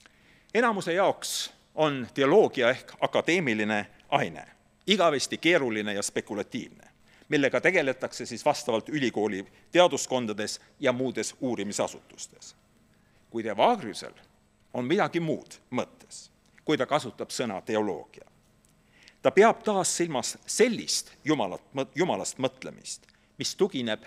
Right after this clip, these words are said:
palvele. Evagrius defineeris sõna "teoloog" nõnda, et see ilmselt kohutaks pea kõiki teoloogia teaduskonnas töötajaid. De Oratione kuuskümmend ütleb ta, „Kui sa oled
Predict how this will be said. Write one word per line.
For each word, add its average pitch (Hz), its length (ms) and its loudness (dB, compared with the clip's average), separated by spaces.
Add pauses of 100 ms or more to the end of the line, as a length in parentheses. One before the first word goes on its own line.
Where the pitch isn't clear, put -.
(120)
palvele. 76 500 -2 (1080)
Evagrius 202 460 6
defineeris 160 580 -2
sõna 139 300 -2
"teoloog" 151 460 2
nõnda, 123 460 0 (460)
et - 140 -4
see 135 160 0
ilmselt 185 420 -4
kohutaks - 760 2 (220)
pea 127 140 2
kõiki 175 400 0
teoloogia 120 520 0
teaduskonnas 110 840 0 (100)
töötajaid. - 680 -12 (760)
De 170 120 6
Oratione 139 600 0
kuuskümmend 143 800 0 (140)
ütleb - 360 -6
ta, 92 260 -4 (800)
„Kui 156 140 2
sa 139 120 -2
oled 101 260 -2